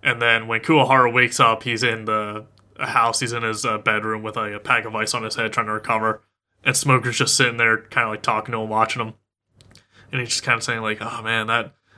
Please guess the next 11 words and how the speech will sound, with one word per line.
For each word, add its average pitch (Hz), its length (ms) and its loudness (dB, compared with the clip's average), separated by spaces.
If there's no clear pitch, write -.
that 127 200 -2
Dad 139 320 4
guy, 113 220 4
when 110 140 -6
he 123 120 -6
sets 135 260 -2
his 131 100 -2
mind 147 260 4
on 120 100 4
something, 113 420 -2
he, 127 300 -4